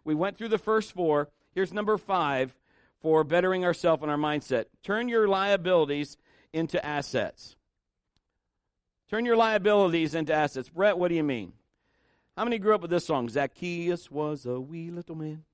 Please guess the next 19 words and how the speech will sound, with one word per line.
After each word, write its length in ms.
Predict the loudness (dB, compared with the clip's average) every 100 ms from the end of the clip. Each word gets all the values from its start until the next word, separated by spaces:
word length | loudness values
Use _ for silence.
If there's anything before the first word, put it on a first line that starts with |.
| _
a 40 | -18
wee 240 | -16 -16 -16
little 220 | -16 -12
man 260 | -10 -10
was 260 | -8 -10 -10
he. 180 | -14 -16 _ _ _ _ _ _
He 140 | -10
climbed 460 | -10 -10 -10 -8 -12
up." 120 | -18 _ _ _ _ _ _ _ _ _ _ _ _ _ _ _ _ _ _ _ _ _ _ _ _ _ _ _ _ _ _ _ _ _ -2
You 140 | 2
all 120 | 4
didn't 200 | 2 2
go 140 | 4 4
to 100 | 2
V 200 | 0 -2
B 180 | -2
S, 160 | -2 -2
did 240 | -4 -4
you? 160 | -4 -12